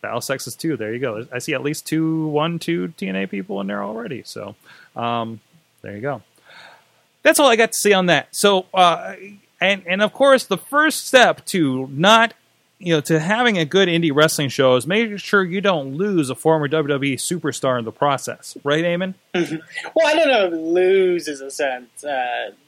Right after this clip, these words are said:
Speaker 2: but yeah, we, uh, we do wanna kinda mention, I actually plugged this event, uh, last week on the show, but, uh, uh, Lone Star Championship Wrestling had their, uh, uh, Bustin' for Autism event, uh, charity event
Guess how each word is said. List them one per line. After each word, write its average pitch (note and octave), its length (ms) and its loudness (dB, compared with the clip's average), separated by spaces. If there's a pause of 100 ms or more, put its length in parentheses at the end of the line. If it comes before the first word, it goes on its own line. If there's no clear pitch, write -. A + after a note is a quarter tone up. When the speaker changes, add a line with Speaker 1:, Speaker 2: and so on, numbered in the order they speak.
Speaker 2:
but D#3+ 400 -2
yeah, G3+ 220 2
we, G#3+ 240 -2 (320)
uh, D#3 440 2
we G3 160 0
do G#3+ 120 2
wanna G3 180 2
kinda F3 160 -2
mention, D#3+ 260 -2
I D3 180 0
actually G3 240 -2
plugged E3+ 380 -2
this D3+ 200 -2
event, C3+ 420 -4
uh, C3 220 -4
last C#3 420 -4
week - 140 -12
on C3 140 -8
the B2+ 80 -6
show, B2+ 380 0
but, C3 200 -4
uh, B2+ 40 0
uh, B2 400 -2
Lone D#3 200 0
Star D#3+ 180 0
Championship C#3+ 560 -4
Wrestling C#3 380 0
had C3+ 200 -2
their, B2+ 220 2
uh, - 640 -4
uh, C3+ 120 0
Bustin' D#3 400 -2
for D#3+ 120 0
Autism D3 500 0
event, C#3+ 360 0
uh, B2 160 0
charity D3 400 2
event C3+ 400 -4